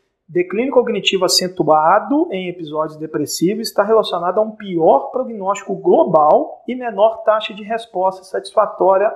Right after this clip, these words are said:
ao uso de, ao tratamento com antidepressivos.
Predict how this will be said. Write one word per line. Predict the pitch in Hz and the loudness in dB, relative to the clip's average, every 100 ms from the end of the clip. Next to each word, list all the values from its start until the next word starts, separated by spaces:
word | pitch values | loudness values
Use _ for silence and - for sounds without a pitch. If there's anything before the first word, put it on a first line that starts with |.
| - | 2
ao | 208 196 | 2 2
uso | 185 185 185 | -2 -8 -10
de, | 175 208 247 - | -12 -10 -10 0
ao | 170 | 0
tratamento | 175 196 214 214 240 240 | 2 -2 -4 -4 -8 -6
com | - | -4
antidepressivos. | 165 160 151 - 139 - 131 127 - _ | -4 -4 -6 -4 -6 -6 -10 -12 -18 _